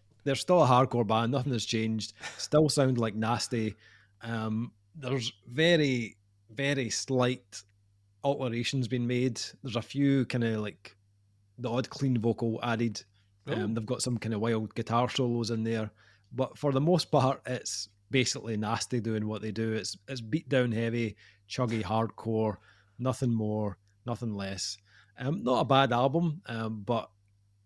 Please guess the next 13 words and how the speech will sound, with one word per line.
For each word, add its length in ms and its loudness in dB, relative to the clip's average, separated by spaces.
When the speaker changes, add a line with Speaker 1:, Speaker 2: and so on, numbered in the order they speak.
Speaker 1:
very 340 4
predictable. 840 0
Um, 420 -6
and 420 -6
even 280 -2
with 120 -2
the 60 -4
clean 240 -4
choruses, 520 0
not 460 -2
that 280 -4
memorable 680 -4
either. 320 -6